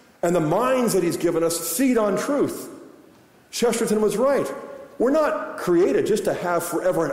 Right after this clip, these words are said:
open mind. The mind is like a mouth. It's not meant to remain open. Just as the mouth closes on meat, so the mind closes on the mysteries of faith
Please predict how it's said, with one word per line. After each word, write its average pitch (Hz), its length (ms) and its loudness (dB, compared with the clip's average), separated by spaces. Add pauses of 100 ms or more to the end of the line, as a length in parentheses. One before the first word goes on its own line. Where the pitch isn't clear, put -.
open 165 360 2
mind. 196 480 0 (360)
The 175 80 0
mind 254 400 2
is 196 120 -2
like 190 280 0 (160)
a 185 40 0
mouth. 349 640 0
It's 226 140 -2
not 262 260 0
meant 330 220 0
to 247 80 -2
remain 185 380 2
open. 147 500 0
Just 247 200 -2
as 208 140 2
the 196 120 2
mouth 208 320 0
closes 208 440 2
on 180 300 0
meat, - 760 -2
so 247 300 4
the 214 80 4
mind 240 380 2
closes 247 500 2
on 233 100 2
the 240 60 0
mysteries 233 560 -2
of 233 100 -2
faith 311 560 0